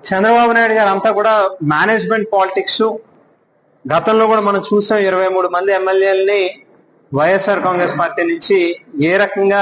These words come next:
ఏదో సంతలో గేదెలను కొన్నట్టుగా కొన్నటువంటి పరిస్థితులు మనం అందరం కూడా గమనించాం. దానికే ప్రజలు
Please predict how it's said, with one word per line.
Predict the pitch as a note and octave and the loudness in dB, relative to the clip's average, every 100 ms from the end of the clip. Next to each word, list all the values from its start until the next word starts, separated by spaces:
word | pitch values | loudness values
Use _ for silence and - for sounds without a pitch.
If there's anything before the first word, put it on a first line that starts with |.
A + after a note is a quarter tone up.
| F#3 | 2
ఏదో | F3 F#3 | 0 -2
సంతలో | F3 E3 E3+ G3 F#3 C#3 | -2 -4 0 0 0 0
గేదెలను | F3+ G3+ G#3 F#3+ | 0 2 2 0
కొన్నట్టుగా | F#3 F#3 F#3 F#3+ F#3+ F3+ - - - - - | 0 -2 -2 0 0 -2 -6 -16 -20 -12 -4
కొన్నటువంటి | E3+ E3+ F3 E3+ D#3 | -2 -2 -4 -4 -2
పరిస్థితులు | D3+ - - F3+ | -4 -6 -6 -2
మనం | D#3+ D3 | -2 -2
అందరం | D#3 | -2
కూడా | D#3+ D#3 B2+ | -2 -2 -2
గమనించాం. | C3 B2+ - _ _ _ _ _ - _ - | -4 -8 -12 _ _ _ _ _ -20 _ -8
దానికే | C#3+ E3+ G#3 A#3+ | -2 0 0 0
ప్రజలు | - F#3 G3+ | 0 0 0